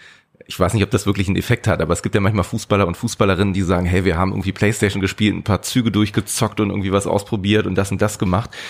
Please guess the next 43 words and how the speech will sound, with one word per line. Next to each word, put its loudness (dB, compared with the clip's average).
Ist 0
es -2
bei 2
dir 2
auch 0
so, -6
dass -2
du -4
manchmal 0
vor, -2
vor -2
einer 0
Konsole 0
sitzt -4
und -2
dann 2
irgendwie 0
so, 2
ähm, -2
U 0
F -4
C -4
gibt's -6
ja 2
inzwischen -4
auch 0
als -4
Game 2
oder 2
irgendwelche 0
anderen 0
Fight-Games 0
zockst, -4
um 0
dann 4
<laughs> -
irgendwie -2
so -6
ein -2
bisschen -2
was 0
auszutesten, -2
oder? 0